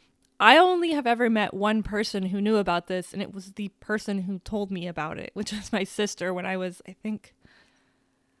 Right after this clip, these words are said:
I think I was twelve when she told me, and I still don't even know how she found out <laughs> about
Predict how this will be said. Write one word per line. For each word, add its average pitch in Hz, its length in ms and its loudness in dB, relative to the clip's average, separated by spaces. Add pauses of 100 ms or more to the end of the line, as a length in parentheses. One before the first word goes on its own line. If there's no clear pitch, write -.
(120)
I 190 100 -2
think 339 320 -6
I 381 120 2
was 220 380 -2
twelve 160 760 -6 (480)
when 190 160 -6
she 185 160 -10
told 180 300 -8
me, 165 340 -10 (160)
and 196 460 -6 (1120)
I 277 220 6
still 392 260 0
don't 359 120 2
even 311 180 0
know 294 100 2
how 285 120 0
she 233 140 -8
found 202 260 -2
out 185 180 2
<laughs> - 20 -4
about - 140 -2